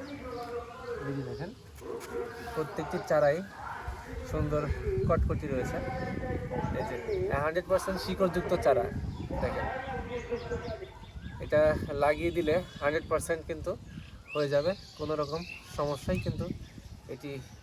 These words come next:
হবে না, আলহামদুলিল্লাহ। দেখেন চারাগুলোর গ্রোথ মাশাআল্লাহ খুবই সুন্দর। তো এটা দেখানোর উদ্দেশ্য হচ্ছে যে দেখেন, অনেকেই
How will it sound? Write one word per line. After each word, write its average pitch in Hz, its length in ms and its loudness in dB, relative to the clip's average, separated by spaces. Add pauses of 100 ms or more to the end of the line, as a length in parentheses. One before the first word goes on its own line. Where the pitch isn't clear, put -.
(120)
হবে 143 260 4
না, 107 60 -8 (320)
আলহামদুলিল্লাহ। 131 680 -4 (840)
দেখেন - 220 -10 (100)
চারাগুলোর 143 480 -6 (300)
গ্রোথ 151 200 -4 (300)
মাশাআল্লাহ 135 420 -8 (200)
খুবই 143 300 -2
সুন্দর। 120 260 -8 (2250)
তো 190 100 2 (460)
এটা 208 160 8 (220)
দেখানোর 190 340 4 (100)
উদ্দেশ্য 180 360 0
হচ্ছে 190 200 0 (760)
যে 151 100 2 (160)
দেখেন, 151 240 -2 (920)
অনেকেই 175 340 0